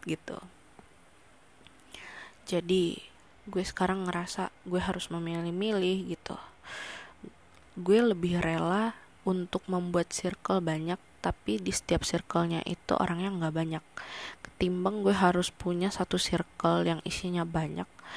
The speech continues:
tapi isinya tuh tusuk-tusukan.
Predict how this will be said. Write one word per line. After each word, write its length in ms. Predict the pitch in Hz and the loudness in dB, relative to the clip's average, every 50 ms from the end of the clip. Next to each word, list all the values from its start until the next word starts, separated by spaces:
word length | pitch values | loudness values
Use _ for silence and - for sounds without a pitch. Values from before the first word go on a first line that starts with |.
| - - - - - - | -12 -12 -14 -16 -16 -8
tapi 400 | - - 170 - - - 240 - - - - - - - | -2 -2 -2 0 0 -2 -4 -4 -4 -16 -20 -20 -16 -10
isinya 720 | - 190 - - - - - 190 180 180 180 190 208 214 214 - - - | -8 -6 -4 -4 -6 -6 -4 -2 -2 0 0 0 0 0 -2 -2 2 4
tuh 160 | 277 269 269 - - | 4 4 4 2 0
tusuk-tusukan. 1040 | - - - 196 - - - - 185 190 - - 214 - - 208 196 180 175 180 | -2 0 0 -2 -4 -6 -4 -2 -2 -2 -2 -4 -6 -4 0 0 0 0 0 -4